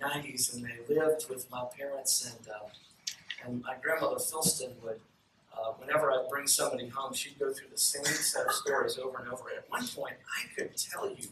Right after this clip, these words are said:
those stories. I mean, I could, I could verbatim go through all of those stories.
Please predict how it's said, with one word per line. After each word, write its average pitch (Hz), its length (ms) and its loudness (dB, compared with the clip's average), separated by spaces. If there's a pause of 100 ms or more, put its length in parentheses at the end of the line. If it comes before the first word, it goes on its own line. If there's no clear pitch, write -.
those - 180 0
stories. - 600 2
I 113 60 -14
mean, 127 80 -4
I - 120 2
could, - 140 -8 (320)
I - 120 4
could - 260 4
verbatim - 720 10
go 170 160 8
through - 260 4
all - 200 2
of - 80 -14
those - 200 -2
stories. - 600 -6